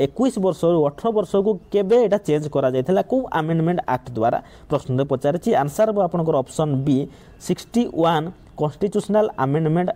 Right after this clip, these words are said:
ଆକ୍ଟ। ଏକଷଠିତମ କନଷ୍ଟିଚ୍ୟୁସନାଲ ଆମେଣ୍ଡମେଣ୍ଟ ଆକ୍ଟ, ଯେଉଁଟାକି ନାଇଣ୍ଟିନ୍ ଏଇଟି ଏଇଟ୍, ଉଣେଇଶହ ଅଠାଅଶୀ ମସିହାରେ ଆସିଥିଲା, ସେଇଥିରେ ଆପଣଙ୍କର ଭୋଟିଂ ଏଜ୍ଟା ଏକୋଇଶ ବର୍ଷରୁ ଅଠର ବର୍ଷକୁ ରିଡ୍ୟୁସ୍ କରାଯାଇଥିଲା। ଠିକ୍ ଅଛି ଫ୍ରେଣ୍ଡସ୍, ତ ଫ୍ରେଣ୍ଡସ୍, ଆଜିର ଭିଡ଼ିଓରେ ଆମେ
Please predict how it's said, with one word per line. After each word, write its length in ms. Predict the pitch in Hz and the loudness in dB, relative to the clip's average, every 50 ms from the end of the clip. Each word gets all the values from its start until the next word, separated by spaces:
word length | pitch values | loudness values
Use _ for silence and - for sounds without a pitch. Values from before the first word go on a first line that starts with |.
| - 107 110 | -2 -2 -2
ଆକ୍ଟ। 160 | 107 - - - - - - - | -2 -4 -8 -16 -20 -20 -8 -6
ଏକଷଠିତମ 640 | - 120 - - - 175 - 214 - - 156 143 151 170 180 143 - - - | -6 -6 -4 -4 -4 -2 -2 -2 0 0 0 0 2 2 0 0 -2 -4 -4
କନଷ୍ଟିଚ୍ୟୁସନାଲ 640 | 139 135 - - - 196 - 208 - - 185 185 180 - - | -4 -4 -2 -2 -4 -2 -2 -2 -2 0 0 0 0 0 -2
ଆମେଣ୍ଡମେଣ୍ଟ 440 | - 131 139 143 156 156 156 156 135 | -2 0 0 0 0 0 0 0 2
ଆକ୍ଟ, 240 | - 131 143 135 - - 135 | 2 2 2 0 0 -2 -2
ଯେଉଁଟାକି 260 | 151 147 156 160 156 147 131 | 0 0 0 0 0 0 0
ନାଇଣ୍ଟିନ୍ 360 | 135 135 127 - 180 208 226 - - - | 0 0 0 0 -2 -2 -2 -4 -2 -2
ଏଇଟି 200 | 135 135 - 175 143 135 | -2 0 0 0 2 4
ଏଇଟ୍, 180 | 131 123 120 - - - - - - | 4 2 0 -2 -10 -18 -20 -8 -4
ଉଣେଇଶହ 280 | 135 151 170 - - 160 131 | -2 -2 0 0 0 0 0
ଅଠାଅଶୀ 320 | 131 - - 185 190 - 202 | 0 0 -2 -2 -2 0 0
ମସିହାରେ 340 | 185 160 160 - 151 135 127 | -2 0 0 0 2 2 2
ଆସିଥିଲା, 400 | 120 - 139 127 131 127 123 107 98 - - - - - - - | 0 0 -2 0 2 2 2 0 0 -4 -12 -20 -20 -12 -6 -4
ସେଇଥିରେ 300 | 165 196 - 196 170 156 131 | -4 -2 -2 0 0 0 0
ଆପଣଙ୍କର 340 | - 123 123 120 139 147 175 208 - - - - - | 0 -2 -2 -2 0 -2 -2 -4 -6 -12 -20 -8 -4
ଭୋଟିଂ 280 | 127 131 139 - 202 196 156 127 | -4 -4 -2 -2 -2 -2 0 0
ଏଜ୍ଟା 280 | 127 127 120 - 156 180 202 - - - - - - | 0 -2 -2 0 0 -2 -2 -2 -8 -18 -12 -6 -4
ଏକୋଇଶ 300 | 117 113 - 165 190 - 151 135 | -4 -2 -2 -2 -2 0 -2 -2
ବର୍ଷରୁ 300 | 131 127 - 127 151 185 - - | -2 -2 -2 -2 0 0 0 -2
ଅଠର 180 | - - - 120 117 | -4 -4 -4 -2 -2
ବର୍ଷକୁ 320 | 113 107 - 120 135 - 220 170 | -2 -4 -4 -4 -4 -4 -2 -2
ରିଡ୍ୟୁସ୍ 300 | 120 110 101 131 160 - - - | 0 0 2 0 0 -2 -4 -4
କରାଯାଇଥିଲା। 480 | 104 98 98 95 90 92 101 95 95 98 - - - - | -2 -2 0 -2 -2 -4 -6 -8 -8 -8 -10 -12 -6 -2
ଠିକ୍ 120 | 170 175 | -2 0
ଅଛି 120 | 175 190 170 | 0 -2 -2
ଫ୍ରେଣ୍ଡସ୍, 280 | - 220 226 226 - - - - - - - - - - - - - - - - - | -2 -2 -2 -2 -6 -10 -18 -20 -20 -20 -20 -20 -20 -20 -20 -20 -20 -20 -20 -10 -6
ତ 20 | - 285 - | -6 -4 -2
ଫ୍ରେଣ୍ଡସ୍, 240 | 247 262 254 - - - 160 | -2 -2 -2 -2 0 2 2
ଆଜିର 180 | 175 202 233 240 | 2 4 4 4
ଭିଡ଼ିଓରେ 340 | 214 220 208 226 233 220 233 233 | 4 4 4 4 4 6 6 4
ଆମେ 200 | 220 214 220 | 4 4 2